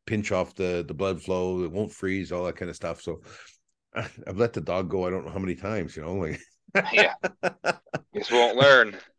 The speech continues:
Speaker 1: Well, and it's funny because each one of my dogs gets caught once,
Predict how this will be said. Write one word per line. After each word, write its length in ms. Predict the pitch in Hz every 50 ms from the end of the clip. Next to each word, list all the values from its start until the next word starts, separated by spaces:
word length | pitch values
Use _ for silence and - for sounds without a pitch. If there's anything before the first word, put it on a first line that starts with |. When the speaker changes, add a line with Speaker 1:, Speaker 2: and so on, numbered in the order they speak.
| _ - - _ _ _ -
Speaker 1:
Well, 220 | - 247 262 285
and 160 | 285 226 208 214 - - - 302
it's 120 | 254 -
funny 260 | - - 269 302 269 156
because 360 | 139 123 139 127 - - - _ _ _ _ _ _ _
each 240 | - 165 175 185 -
one 140 | 311 269 220
of 80 | 151 117
my 180 | 110 123 135
dogs 340 | 135 113 110 101 101 95 -
gets 220 | - 101 92 -
caught 320 | - - - 92 82 - -
once, 360 | 90 76 - - - - _